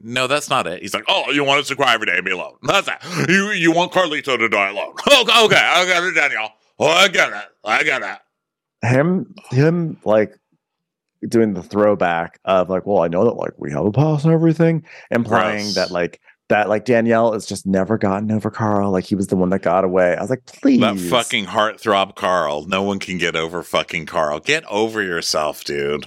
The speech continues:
Speaker 1: I don't buy
Speaker 2: Yeah.
Speaker 1: this whole Carl charmy charm act anyway. I think
Speaker 2: No,
Speaker 1: it's
Speaker 2: I think that
Speaker 1: bullshit.
Speaker 2: Lindsay is probably like, "Carlito, can you go, like, talk to Danielle? Because, like, she was, like, mean to me." So he has to, like, go and,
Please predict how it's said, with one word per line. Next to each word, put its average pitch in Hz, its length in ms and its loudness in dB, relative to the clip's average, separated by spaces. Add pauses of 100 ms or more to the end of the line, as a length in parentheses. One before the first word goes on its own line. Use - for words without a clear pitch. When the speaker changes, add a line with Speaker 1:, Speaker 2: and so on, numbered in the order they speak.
Speaker 1:
I 170 160 -2
don't 240 200 -6
buy 110 160 0
Speaker 2:
Yeah. 104 100 -2
Speaker 1:
this 95 180 -6
whole 95 220 0
Carl 85 480 -2
charmy 82 440 -4
charm 76 380 -6
act 65 560 -10
anyway. 76 360 -6
I 67 100 -12
think - 80 -6
Speaker 2:
No, 156 160 4
Speaker 1:
it's 101 80 2
Speaker 2:
I 107 60 2
think 135 160 0
that 113 220 2
Speaker 1:
bullshit. 69 240 -14 (220)
Speaker 2:
Lindsay 123 320 4
is 110 100 4
probably 95 280 -2
like, 85 420 -2
"Carlito, 320 720 2
can 185 140 0
you 185 80 2
go, 226 100 4
like, 269 180 0
talk 147 200 -6
to 170 80 -6
Danielle? 175 520 0
Because, 220 320 0
like, 233 140 0
she 349 80 -2
was, 370 100 0
like, 392 200 2
mean 214 160 4
to 165 60 -2
me." 392 280 2
So 123 160 0
he 104 120 2
has 104 160 4
to, 92 60 -4
like, 87 160 -2
go 85 380 2
and, 80 280 -4